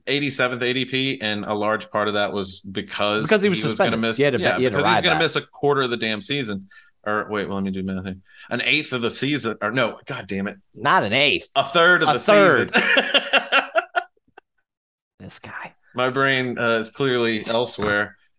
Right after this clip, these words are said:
Speaker 1: Um, so yeah, I know that that was factored into his A D P a good bit, but, uh, you know, if you were confident in some of your earlier wide receiver picks and you were able to stash him, I mean, he did cost you a,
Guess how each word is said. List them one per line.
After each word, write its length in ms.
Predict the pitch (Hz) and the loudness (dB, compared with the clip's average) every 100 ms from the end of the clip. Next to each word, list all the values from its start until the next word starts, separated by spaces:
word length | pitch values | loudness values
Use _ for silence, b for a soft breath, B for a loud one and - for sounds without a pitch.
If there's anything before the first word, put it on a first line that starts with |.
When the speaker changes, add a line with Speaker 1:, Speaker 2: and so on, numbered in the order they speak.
| _ _ _ | _ _ _
Speaker 1:
Um, 480 | 151 160 160 147 131 139 120 - 135 | 4 6 4 2 -8 -16 -18 -16 -6
so 180 | - | -2
yeah, 260 | 165 185 165 | 0 2 2
I 40 | |
know 180 | 156 175 | 2 0
that 240 | 160 156 127 | 2 0 2
that 140 | 139 | 0
was 160 | 143 - | 0 0
factored 380 | 135 131 135 120 | 0 2 0 -2
into 260 | 117 117 | -2 -2
his 160 | 110 107 | -2 -2
A 140 | 110 107 | -4 -4
D 120 | 107 | -6
P 200 | 110 107 | -6 -6
a 60 | |
good 260 | 95 104 90 | -4 -6 -4
bit, 260 | 101 92 101 | -4 -4 -4
but, 180 | 98 98 | -6 -2
uh, 280 | 101 95 - | -2 -2 -6
you 280 | 101 151 143 | -8 -4 -2
know, 240 | 143 139 120 | 0 0 -2
if 180 | 120 | -4
you 140 | 127 151 | -2 -2
were 80 | 147 | -2
confident 560 | - 131 127 131 123 | -4 -4 -2 -4 -2
in 100 | 117 | -2
some 160 | 113 117 | -4 -2
of 40 | |
your 100 | 113 | -2
earlier 460 | 101 104 107 107 107 | -2 -2 -2 -2 -2
wide 280 | 101 101 104 | -2 -2 -2
receiver 380 | 98 107 104 104 | -4 -4 -6 -4
picks 440 | 107 107 - - - | -4 -4 -6 -8 -6
and 200 | 95 98 | -4 -2
you 120 | 98 | -2
were 100 | 95 | -2
able 180 | 95 95 | -2 -4
to 80 | 95 | -4
stash 420 | - 90 95 95 | -4 -2 -2 -2
him, 380 | 101 98 98 98 _ | -4 -4 -6 -10 _
I 40 | 92 | -6
mean, 200 | 92 90 | -4 -4
he 120 | 98 | -2
did 260 | 110 113 | -2 -4
cost 300 | 113 104 98 98 | -2 -4 -4 -4
you 200 | 95 | -4
a, 40 | 92 | -4